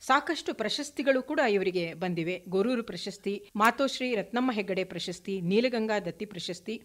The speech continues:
ಗೀತಾ ದೇಸಾಯಿ ದತ್ತಿ ಬಹುಮಾನ, ಎಚ್ ನರಸಿಂಹಯ್ಯ ಪ್ರಶಸ್ತಿ, ಕರ್ನಾಟಕ ಸಾಹಿತ್ಯ ಅಕಾಡೆಮಿ ಪ್ರಶಸ್ತಿ, ಕನ್ನಡ ಸಾಹಿತ್ಯ ಪರಿಷತ್ತಿನ ಸಾಹಿತಿ ದಂಪತಿ ಪ್ರಶಸ್ತಿ, ಅಂದ್ರೆ ಇವರ ಮನೆಯವರು ಅರವಿಂದ ಮಾಲಗತ್ತಿಯವರು ಕೂಡ ಬಹಳ ದೊಡ್ಡ ಲೇಖಕರಾಗಿರೋದ್ರಿಂದ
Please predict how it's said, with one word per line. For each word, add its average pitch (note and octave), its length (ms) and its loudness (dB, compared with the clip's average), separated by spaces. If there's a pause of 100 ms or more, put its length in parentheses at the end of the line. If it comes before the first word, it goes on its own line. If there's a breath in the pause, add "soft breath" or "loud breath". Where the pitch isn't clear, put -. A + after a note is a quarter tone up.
(160)
ಗೀತಾ A#3+ 300 4
ದೇಸಾಯಿ A#3 540 0
ದತ್ತಿ G3 220 -4
ಬಹುಮಾನ, F3+ 400 -2 (280 soft breath)
ಎಚ್ B3+ 360 2
ನರಸಿಂಹಯ್ಯ A#3 560 0
ಪ್ರಶಸ್ತಿ, G#3 680 -8
ಕರ್ನಾಟಕ C#4 540 2
ಸಾಹಿತ್ಯ A3 380 0
ಅಕಾಡೆಮಿ G#3 400 -2
ಪ್ರಶಸ್ತಿ, G3+ 560 -8 (120)
ಕನ್ನಡ C4+ 300 4
ಸಾಹಿತ್ಯ B3+ 440 0
ಪರಿಷತ್ತಿನ A3+ 540 -4 (300)
ಸಾಹಿತಿ C4+ 760 2
ದಂಪತಿ D4 480 2
ಪ್ರಶಸ್ತಿ, F3+ 520 -6
ಅಂದ್ರೆ A#3 300 0
ಇವರ A3+ 200 2
ಮನೆಯವರು B3 480 0
ಅರವಿಂದ A3 360 0
ಮಾಲಗತ್ತಿಯವರು A#3+ 720 0
ಕೂಡ A3 200 -4 (200)
ಬಹಳ F#3+ 160 0 (140)
ದೊಡ್ಡ A3+ 240 0 (320)
ಲೇಖಕರಾಗಿರೋದ್ರಿಂದ F#3+ 960 2